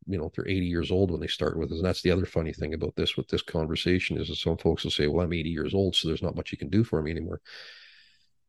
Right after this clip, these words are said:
Over and over and over again, we have those people that come into us and we sit down with them, who they believe that everything's been done with for them. Nobody's u-, really used any form of a checklist or what we're talking about here.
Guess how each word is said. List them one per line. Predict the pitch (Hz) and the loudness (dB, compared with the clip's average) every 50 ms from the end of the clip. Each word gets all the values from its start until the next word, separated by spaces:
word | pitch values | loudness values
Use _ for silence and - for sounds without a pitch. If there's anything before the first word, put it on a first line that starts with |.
| _ _ _ _ _ _ - | _ _ _ _ _ _ 8
Over | 127 123 131 139 139 139 143 143 | 10 12 12 12 12 10 8 8
and | - 123 113 104 - - | 8 4 2 2 2 2
over | 110 113 113 113 107 107 107 | 4 6 6 6 6 4 2
and | 95 95 | 2 0
over | 98 101 101 98 98 | 0 0 0 0 0
again, | 113 - 67 - - - _ _ _ _ _ _ _ | -2 -2 -6 -6 -8 -10 _ _ _ _ _ _ _
we | 95 98 | 0 0
have | - - - 104 104 107 104 - - - | 0 2 4 6 6 6 6 2 -2 -2
those | 98 90 - | -2 -2 -2
people | - - 107 98 - 87 | 2 2 2 4 4 0
that | - - | -2 0
come | - 101 90 | -2 0 2
into | 92 92 95 - - 69 | 2 0 0 0 0 0
us | 62 - - - - - _ _ _ - | 0 0 -4 -6 -8 -12 _ _ _ -6
and | 87 87 | -2 -2
we | 82 - | 0 0
sit | - - 82 - 90 | 2 0 0 0 2
down | 95 87 87 90 90 | 2 2 2 2 0
with | 87 - | -2 -4
them, | - - - - _ _ _ | -6 -10 -12 -14 _ _ _
who | 101 92 90 | 0 2 4
they | 92 87 | 4 4
believe | 82 87 82 85 82 82 90 104 127 151 151 120 98 85 80 76 | 2 2 0 0 0 2 6 8 8 10 10 10 8 6 4 2
that | 85 78 - | 0 0 0
everything's | 92 95 90 90 87 82 76 | 0 0 0 0 0 0 0
been | 80 82 80 | -2 -2 2
done | 90 90 98 101 | 2 2 4 4
with | 90 73 - | 2 0 -2
for | - - 85 78 71 | -4 0 0 0 0
them. | - 80 85 - _ - - - - - - - - _ _ _ _ - - | 0 -2 -4 -8 _ -20 -20 -20 -20 -20 -20 -20 -20 _ _ _ _ -12 -2
Nobody's | - 113 123 151 147 139 120 - | 4 8 10 10 10 10 8 6
u-, | - - 117 113 104 - | 6 6 6 6 6 4
really | 110 104 107 101 | 4 4 4 4
used | 90 92 92 98 101 101 98 92 - 95 | 4 4 6 6 6 6 6 4 4 2
any | 92 98 | 2 2
form | 92 - - 101 98 98 90 | 0 0 0 2 2 4 2
of | 82 | 2
a | 76 - | -2 -4
checklist | - - - - 104 92 - - - 90 87 82 - - - 82 | -2 -2 2 4 4 4 2 2 2 2 2 2 0 -2 -4 -2
or | 82 | 0
what | 85 - - | 0 2 2
we're | 82 78 | 0 0
talking | - - 90 95 107 - - 95 78 | 4 6 6 6 6 4 0 -2 -2
about | 78 76 - - - | -2 -2 -4 -6 -8
here. | - - - - - | -6 -6 -6 -6 -6